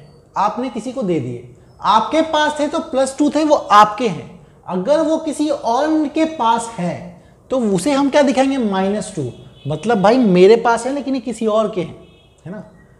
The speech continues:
ऐसे ही जैसे क्या है कि आप लोग, जैसे समझो आपके पास है पाँच हजार रुपये, आपको सात हजार देने हैं, तो क्या करोगे,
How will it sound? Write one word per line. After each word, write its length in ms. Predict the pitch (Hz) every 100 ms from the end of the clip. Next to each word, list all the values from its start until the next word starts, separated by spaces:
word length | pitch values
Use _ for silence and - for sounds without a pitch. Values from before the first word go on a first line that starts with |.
| _ _
ऐसे 280 | 123 151 190
ही 60 | 214
जैसे 240 | 196 208
क्या 160 | - 208
है 160 | 196
कि 160 | 208 220
आप 360 | - 165 180 196
लोग, 340 | 190 202 185
जैसे 260 | 165 175 180
समझो 420 | 175 165 127 117 - - - - _ - - - - - _ - - - - - - _ - - -
आपके 560 | 185 214 220 - - 262
पास 340 | 262 254 262 -
है 140 | 240 -
पाँच 280 | 208 202 196
हजार 260 | 185 175 143
रुपये, 320 | 131 - - - - - - - - - -
आपको 800 | 156 180 - 226 285 - - -
सात 380 | - 208 233 240
हजार 280 | 226 233 233
देने 280 | 180 165 156
हैं, 500 | 120 117 - - -
तो 80 | 151
क्या 180 | 190 202
करोगे, 340 | 214 208